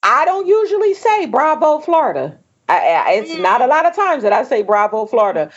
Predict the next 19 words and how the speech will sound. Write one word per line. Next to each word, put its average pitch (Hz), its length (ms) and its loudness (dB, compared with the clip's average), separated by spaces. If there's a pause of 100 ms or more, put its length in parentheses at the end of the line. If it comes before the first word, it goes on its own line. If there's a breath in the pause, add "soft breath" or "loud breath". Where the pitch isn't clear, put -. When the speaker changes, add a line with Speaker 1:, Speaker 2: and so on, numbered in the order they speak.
(220 loud breath)
Speaker 1:
but - 180 2
"Bravo, 285 460 0
Florida," 208 440 0
because 175 440 -4
Florida's, 226 760 0 (320 loud breath)
uh, 190 360 2
voted 196 580 -2
to 202 180 -2
have 175 600 0 (360 loud breath)
people 240 400 -2
with 170 220 0
felonies 196 760 -2
and 165 180 -2
criminal 190 440 0
records, 160 560 -2 (420 loud breath)
uh, 175 220 2
voting 190 540 -2
rights 170 500 0
restored. 165 720 -2